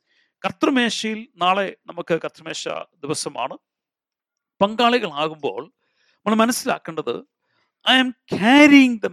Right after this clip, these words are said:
mandate given by God." ദൈവം തന്ന ദൗത്യം ഞാൻ ഏറ്റെടുക്കുകയാണ്. ആ ദൗത്യം നിർവഹിക്കുവാൻ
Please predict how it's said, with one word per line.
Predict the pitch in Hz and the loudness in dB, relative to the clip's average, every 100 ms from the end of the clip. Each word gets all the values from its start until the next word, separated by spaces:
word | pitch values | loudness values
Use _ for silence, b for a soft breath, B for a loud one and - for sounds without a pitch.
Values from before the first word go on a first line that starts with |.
| 175 180 | -6 0
mandate | 220 233 196 127 - - - _ _ _ _ _ _ _ | 2 2 0 -4 -10 -20 -20 _ _ _ _ _ _ _
given | 127 127 117 | -4 -4 -4
by | 98 92 - - | -8 -10 -10 -10
God." | - - _ _ _ _ _ _ _ - | -10 -16 _ _ _ _ _ _ _ 4
ദൈവം | 262 285 262 214 185 | 8 8 8 4 2
തന്ന | 165 165 170 113 _ _ _ _ _ - | -4 -4 -6 -6 _ _ _ _ _ 2
ദൗത്യം | 196 233 277 - 185 - _ _ _ _ _ - | 8 10 8 4 -8 -8 _ _ _ _ _ -12
ഞാൻ | 139 139 | -6 -4
ഏറ്റെടുക്കുകയാണ്. | 170 - 120 - 90 - - _ _ _ _ _ _ _ _ - | -4 -6 -16 -16 -20 -20 -20 _ _ _ _ _ _ _ _ -2
ആ | 226 302 | 2 6
ദൗത്യം | 233 254 302 - 254 226 190 | 8 8 6 0 -2 -2 2
നിർവഹിക്കുവാൻ | 196 254 247 285 277 208 160 | 4 8 8 8 2 0 -2